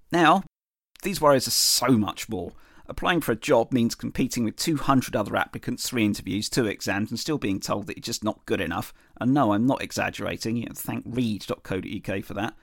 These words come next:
Buying a house is a pipe dream only realised by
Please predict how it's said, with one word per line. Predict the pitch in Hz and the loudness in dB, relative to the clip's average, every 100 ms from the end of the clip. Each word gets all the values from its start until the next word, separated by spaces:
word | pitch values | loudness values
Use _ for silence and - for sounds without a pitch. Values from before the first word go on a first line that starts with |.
| _ _ _ _ | _ _ _ _
Buying | - 170 131 | 2 4 6
a | |
house | 120 135 | 4 4
is | 127 | 0
a | - | -2
pipe | - 135 - | 2 2 2
dream | 113 110 | 0 0
only | 113 107 101 | 2 0 0
realised | 110 104 90 98 | 0 2 0 0
by | - | -4